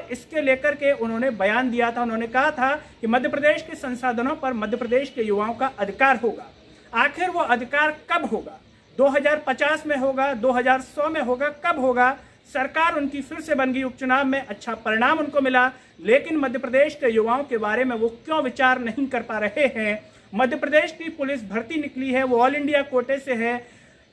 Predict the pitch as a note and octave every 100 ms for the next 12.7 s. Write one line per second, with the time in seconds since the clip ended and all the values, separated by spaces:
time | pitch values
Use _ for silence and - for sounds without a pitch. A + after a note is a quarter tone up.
0 | - C#4 D4 A#3 C4 D#4+ D4 D4+ B3 C#4+
1 | C#4 G3 G3+ - D4+ C#4 B3+ A#3 B3 B3
2 | - D4 D4+ C#4+ B3+ C4 C4 B3 A#3 C#4
3 | F4+ D4+ C4+ C4 C#4+ D4 C#4 C#4 A#3+ A#3+
4 | B3+ B3+ D4 D4 C4 C4 C#4 C4+ C#4+ C4+
5 | C4 A#3+ B3 B3+ C4 B3 A#3 G3+ A#3+ C#4+
6 | B3 G#3 G3 A3 B3+ - A#3 E4+ D4+ C#4+
7 | D4+ - _ _ _ F#3 A3 C4+ D#4+ -
8 | _ _ A3+ C4+ D4+ D#4+ D#4+ G4 G4 D4
9 | A3 F#3+ - _ _ G3 C#4 E4+ D4+ C4+
10 | D#4 D#4 D#4 B3 G#3+ B3 C4+ - C#4+ E4
11 | E4 C#4+ D4 C4+ C4+ D4 D4+ D4 C4+ E4+
12 | C4+ C4 A#3+ C#4 C#4 B3+ D#4+